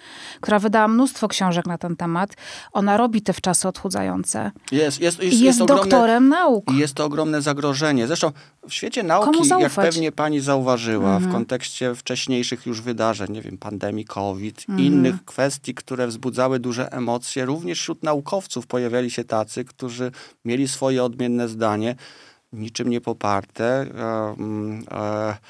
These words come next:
Speaker 2: zagrażające
Speaker 1: Mhm.
Speaker 2: bezpieczeństwu. A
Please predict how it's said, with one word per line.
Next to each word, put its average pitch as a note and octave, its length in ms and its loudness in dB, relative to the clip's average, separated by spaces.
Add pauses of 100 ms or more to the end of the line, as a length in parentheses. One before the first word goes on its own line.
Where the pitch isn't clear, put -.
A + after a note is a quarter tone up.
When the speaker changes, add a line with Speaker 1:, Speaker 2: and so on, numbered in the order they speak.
(400)
Speaker 2:
zagrażające B2 800 2
Speaker 1:
Mhm. A#2 60 2
Speaker 2:
bezpieczeństwu. A#2 960 -2 (440)
A A2+ 200 -2